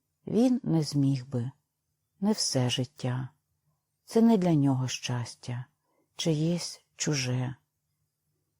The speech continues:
І ще, і ще так пригадав він.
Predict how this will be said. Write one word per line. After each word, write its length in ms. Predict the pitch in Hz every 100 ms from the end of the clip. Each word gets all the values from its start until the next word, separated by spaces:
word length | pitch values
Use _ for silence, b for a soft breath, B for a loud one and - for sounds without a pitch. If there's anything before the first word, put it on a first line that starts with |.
| -
І 80 | 135
ще, 560 | - - 147 170 175 - _ _ _ _ _ _ _
і 80 | 147
ще 380 | - - 190 208
так 260 | - -
пригадав 640 | - 185 165 160 165 165 156
він. 280 | 160 156